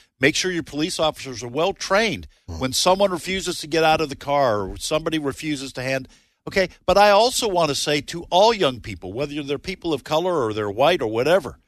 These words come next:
Speaker 1: or they're Asian, okay, when the policemen say, "Get out of your car, get out of your car," when they say, "I wanna see your driver's license."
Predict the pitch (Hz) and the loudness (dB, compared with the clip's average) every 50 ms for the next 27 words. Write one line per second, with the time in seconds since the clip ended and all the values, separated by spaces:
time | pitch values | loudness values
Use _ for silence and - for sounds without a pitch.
0 | _ _ - 117 113 113 131 127 127 147 165 185 170 - 180 180 180 - _ _ | _ _ -10 -6 -2 0 2 4 4 4 4 2 0 -2 -4 -6 -8 -10 _ _
1 | _ _ _ _ - 98 - 131 143 165 170 - _ _ _ _ - 175 175 - | _ _ _ _ -14 -8 -2 0 0 0 0 -2 _ _ _ _ -2 -2 -2 0
2 | - 170 180 208 247 262 247 - - 240 240 214 196 - - - 175 151 143 131 | 0 2 2 4 4 2 0 -2 -2 -2 -2 -2 -2 -4 -2 2 4 6 6 6
3 | 143 165 135 156 147 151 156 170 202 220 220 208 - - 131 107 120 165 175 156 | 4 2 2 2 4 6 6 6 4 2 -2 -10 -8 -4 -2 0 0 0 0 0
4 | 147 143 143 147 175 190 196 175 - 214 233 254 240 170 82 - _ _ _ _ | 0 2 2 2 0 -2 -6 -8 -4 -2 0 0 0 -2 -4 -6 _ _ _ _
5 | _ _ _ _ _ - 156 151 156 160 156 - 180 170 170 180 147 139 165 170 | _ _ _ _ _ -2 2 4 4 2 2 4 4 4 4 4 2 0 -2 -2
6 | 185 170 - - 180 196 214 196 156 151 143 139 139 135 143 127 117 139 160 175 | -4 -4 -6 -6 -6 -8 -10 -6 -2 2 4 4 4 4 0 -4 -4 -4 -4 -4
7 | - 196 | -6 -10